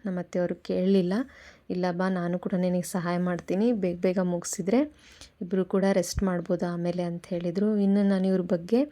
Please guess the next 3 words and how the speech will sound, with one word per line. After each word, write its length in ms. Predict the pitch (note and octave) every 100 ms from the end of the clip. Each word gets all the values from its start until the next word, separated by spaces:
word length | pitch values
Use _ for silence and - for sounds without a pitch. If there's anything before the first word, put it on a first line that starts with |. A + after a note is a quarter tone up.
| - - - _
ಹೇಳಲೇಬೇಕು, 800 | - G#3 G#3 A3 G3+ G3 - C4 C4+
ಯಾಕಂದರೆ 640 | G3+ G3+ G3 G3 G#3+ A#3
ನನ್ನ 360 | A3 G3+ F#3+